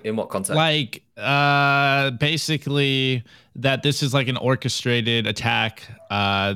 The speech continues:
Speaker 2: you know, once everyone's talking about this, maybe Russell Brand isn't necessarily as much of a truth,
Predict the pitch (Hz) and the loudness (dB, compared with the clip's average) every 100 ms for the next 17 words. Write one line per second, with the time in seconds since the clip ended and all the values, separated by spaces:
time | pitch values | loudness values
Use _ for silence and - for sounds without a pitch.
0 | 95 107 113 110 113 123 120 120 101 120 | -4 -2 0 0 0 0 0 0 0 0
1 | 110 110 107 107 104 - 104 101 - 120 | 0 0 0 0 0 -2 -2 -2 -2 -2
2 | 123 127 120 - 107 110 107 107 104 104 | 0 0 0 0 -2 0 0 0 0 -2
3 | 101 113 101 117 98 107 - - 113 104 | -4 -4 -4 -4 -4 -4 -6 -4 -2 0
4 | 107 107 104 104 98 - - _ - 113 | 0 0 0 -2 -4 -8 -20 _ -4 -2
5 | 107 117 113 107 - - 117 104 | 0 -2 -2 -4 -4 -4 -2 -4